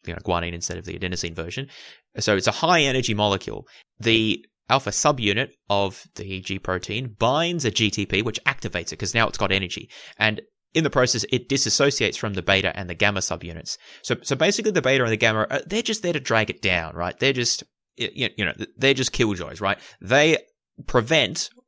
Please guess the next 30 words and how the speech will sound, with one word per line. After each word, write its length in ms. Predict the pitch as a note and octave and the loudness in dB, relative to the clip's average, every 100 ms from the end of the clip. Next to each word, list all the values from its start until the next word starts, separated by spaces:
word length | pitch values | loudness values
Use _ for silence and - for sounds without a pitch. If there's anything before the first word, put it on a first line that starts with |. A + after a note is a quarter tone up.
| - | -2
or 320 | F#2+ D#2 F2+ | 0 2 0
at 60 | |
least 180 | F2 G2 | -2 -4
maintain, 600 | G2 F#2+ - C#3 B2+ G2+ - - _ _ | -2 -4 0 0 0 -2 -8 -18 _ _
the 420 | - A2 G2+ G2 - | -4 2 2 0 -4
G 180 | - G#2+ | -2 0
protein 400 | - G2+ - F#2+ | 0 -2 -2 -4
in 80 | F#2+ | -4
a, 60 | |
in 160 | F#2 G2 | -4 -4
a 40 | |
state 280 | F#2+ - G2+ | -2 0 0
of 100 | F#2 | 0
being 180 | G#2+ F#2+ | 0 0
attached 460 | F2+ - C#3+ - - | -4 -2 -2 0 -2
to 80 | |
the 140 | A2 G2+ | 0 2
receptor 420 | G2 D#3 D#3 A2 | 2 0 2 2
and 100 | G2+ | 2
not 160 | G#2 - | 0 -2
really 200 | F#2 F2+ | -4 -2
doing 260 | F#2+ F2 | -2 -2
anything. 380 | E2+ F2+ E2+ - _ _ - | -6 -8 -10 -12 _ _ -4
It's, 200 | A#2 - - | -2 -2 2
that's 240 | A#2 - | 0 0
the 100 | - | -4
off 200 | A2+ A2 | -2 -2
state. 500 | - - - - - _ _ _ _ | -2 -2 -6 -8 -14 _ _ _ _
But 160 | G#2 - | -2 0
when 560 | G#2 C#3 E3+ E3 E3 | 0 2 2 0 -8